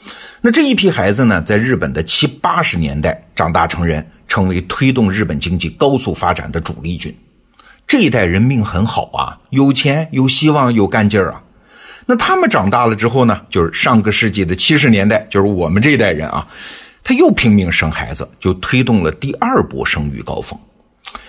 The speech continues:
可是这第二波生育高峰的孩子命运就很坎坷了，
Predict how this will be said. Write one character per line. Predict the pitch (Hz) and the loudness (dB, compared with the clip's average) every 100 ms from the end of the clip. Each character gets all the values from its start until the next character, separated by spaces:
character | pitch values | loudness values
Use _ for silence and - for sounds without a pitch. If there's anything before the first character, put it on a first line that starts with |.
| - | -6
可 | - | 0
是 | 254 | 2
这 | 269 | 2
第 | 233 262 | 2 0
二 | 359 320 | 2 2
波 | 131 110 | 2 2
生 | - 117 | 4 4
育 | 101 | 4
高 | 90 90 | 2 -2
峰 | 98 | 0
的 | 90 | -4
孩 | - 69 | -4 -6
子 | 80 | -4
命 | 80 113 113 92 | 0 4 4 2
运 | 85 82 | 0 -2
就 | 85 | -4
很 | 76 73 | -4 -6
坎 | - - 87 | -6 -6 -6
坷 | - - | -6 -8
了， | - | -12